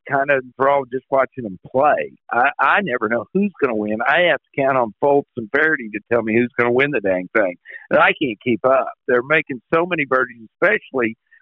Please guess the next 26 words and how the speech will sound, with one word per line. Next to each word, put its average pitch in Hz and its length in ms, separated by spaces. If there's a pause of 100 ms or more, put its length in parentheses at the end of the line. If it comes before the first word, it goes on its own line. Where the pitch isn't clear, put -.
with 131 140 (160)
four 185 340
guys 147 480 (360)
scores 160 360 (160)
counting 151 360
that 117 180
last 117 320 (100)
day. 139 440 (460)
And, 123 180
you 160 160
know, 156 100
it 147 80
used 196 240
to - 80
be 170 80
just 143 220 (100)
three 151 340
guys 98 220 (160)
counted. 110 320
Now 160 180
they 190 160
have 156 160
to - 180
take 127 140
all 156 280
four 143 200